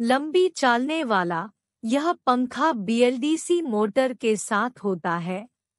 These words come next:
जिससे इसकी जीवनकाल बढ़ जाती है और बार-बार अपडेट की आवश्यकता नहीं होती है। सोलर बीएलडीसी पंखे विभिन्न आकार और डिजाइन में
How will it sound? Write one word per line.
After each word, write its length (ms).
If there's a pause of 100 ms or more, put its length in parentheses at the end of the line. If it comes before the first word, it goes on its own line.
(140)
जिससे 500
इसकी 540
जीवनकाल 880
बढ़ 320
जाती 540
है 240 (440)
और 200
बार-बार 840
अपडेट 520
की 260 (100)
आवश्यकता 800
नहीं 440
होती 400
है। 240 (1120)
सोलर 580
बीएलडीसी 920
पंखे 580
विभिन्न 520
आकार 760
और 260
डिजाइन 600
में 280